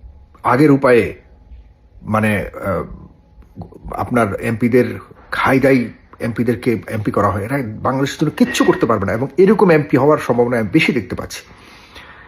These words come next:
এই সামনের পার্লামেন্ট নিয়ে বেশি দূর এগোবার সুযোগ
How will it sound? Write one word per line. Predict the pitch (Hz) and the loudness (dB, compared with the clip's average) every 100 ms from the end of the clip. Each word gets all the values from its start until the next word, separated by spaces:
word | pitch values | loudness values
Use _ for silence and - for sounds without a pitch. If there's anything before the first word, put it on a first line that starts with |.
| - - - | -20 -16 -2
এই | 123 | 0
সামনের | 120 - 123 127 | 0 -4 -4 -2
পার্লামেন্ট | 104 107 113 95 | 0 0 -2 -4
নিয়ে | 90 | -6
বেশি | 95 98 - 107 | -6 -8 -6 -4
দূর | 101 110 | -4 -4
এগোবার | 95 95 95 | -4 -4 -6
সুযোগ | - - 95 | -6 -10 -10